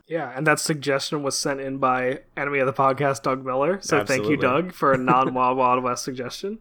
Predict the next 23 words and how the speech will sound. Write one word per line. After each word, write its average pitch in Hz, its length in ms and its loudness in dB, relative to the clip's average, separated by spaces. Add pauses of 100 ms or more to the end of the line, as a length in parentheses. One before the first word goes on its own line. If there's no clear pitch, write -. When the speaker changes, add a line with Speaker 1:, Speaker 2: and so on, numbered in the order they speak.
Speaker 2:
Exactly. 113 560 -2
And 127 160 0
that 143 80 4
was 156 120 6
actually 156 280 4
one 139 100 6
of 127 120 4
Doug's, 127 420 4
uh, 107 600 0 (240)
Patreon 113 440 0
suggestions. 98 500 -10
So 104 460 -2
Speaker 1:
Yeah. 170 120 4
Speaker 2:
our 104 380 0 (280)
first 135 320 4
tier 135 160 4
on 117 100 0
Patreon 113 480 0
is 107 80 -4
that 110 100 -2
if 107 120 -4
you 107 260 -6
subscribe 120 640 -2